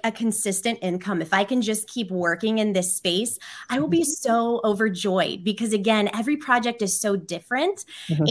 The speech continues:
Speaker 1: And, um, it's just really fun getting to work with people and their visions and trying to make that a reality. And so,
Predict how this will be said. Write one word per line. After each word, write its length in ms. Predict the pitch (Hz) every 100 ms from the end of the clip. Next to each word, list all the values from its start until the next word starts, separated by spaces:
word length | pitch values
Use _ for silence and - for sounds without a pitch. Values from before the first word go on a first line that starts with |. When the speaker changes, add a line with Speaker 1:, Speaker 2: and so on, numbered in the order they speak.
| 214
Speaker 1:
And, 260 | 214 208 214
um, 240 | 208 196 196
it's 200 | 233 302
just 180 | 302
really 220 | 294 302 269
fun 260 | 233 233
getting 220 | 226 214
to 100 | 202
work 300 | 190 180 196
with 160 | 233 233
people 320 | 254 240 240
and 160 | 220 190
their 160 | 175 160
visions 640 | 226 269 262 247 247 247 233
and 180 | 202 202
trying 300 | 220 214 214
to 140 | -
make 240 | 196 185 185
that 200 | 202 202
a 80 |
reality. 680 | 196 175 165 165 214 254 269 247
And 200 | 202 196
so, 420 | - 196 196